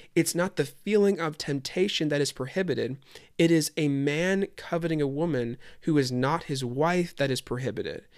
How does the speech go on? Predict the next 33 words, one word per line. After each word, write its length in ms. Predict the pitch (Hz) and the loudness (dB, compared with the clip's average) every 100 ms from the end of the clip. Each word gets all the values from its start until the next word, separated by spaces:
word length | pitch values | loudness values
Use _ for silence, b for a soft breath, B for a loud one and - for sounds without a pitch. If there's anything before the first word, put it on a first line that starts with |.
| b b | b b
and 160 | 156 147 | 2 4
vice 220 | 143 143 | 2 0
versa. 500 | - 147 - 87 - - _ b b b 165 | 2 0 0 -6 -10 -18 _ b b b 0
It's 140 | 160 | 2
about 320 | 160 156 156 | 2 2 4
the 100 | 147 | 2
will 440 | 131 139 175 190 180 | 2 0 2 2 2
of 120 | 156 | 0
a 40 | |
person's 520 | 135 - 147 - 127 | -4 -4 -4 -2 -4
heart, 400 | - 120 104 - - b b 147 | -2 0 0 -2 -14 b b -2
not 180 | 143 | 0
the 80 | 143 | 2
natural 540 | 135 131 139 - 147 127 | 0 0 -2 -2 -4 -4
feelings 440 | - 139 127 123 | -4 -2 -2 -4
all 220 | - 123 123 | -4 -4 -4
humans 360 | - 123 117 | -6 -4 -4
experience. 800 | 104 - 120 101 - - - - _ b b b | -6 -4 -4 -4 -6 -10 -10 -10 _ b b b
And 140 | 170 175 | 2 4
Yeshua 480 | 156 - 226 202 | 2 4 4 4
is 180 | 156 151 | 2 0
not 240 | 147 165 - | 0 -2 -2
saying 300 | - 170 - | 0 0 0
anything 360 | 156 156 147 | -2 0 0
new 120 | 131 180 | 0 -2
here. 400 | - 107 - - b b | -4 -8 -8 -14 b b
He 140 | - 165 | -2 -2
points 400 | - 180 175 - | 0 0 2 -2
back 400 | 139 143 175 - | -4 0 0 0
to 80 | 156 | -8
the 100 | 151 | -8
tenth 300 | - 160 165 | -4 -4 -4
commandment 580 | 131 127 165 131 117 | -6 -2 -2 -2 -4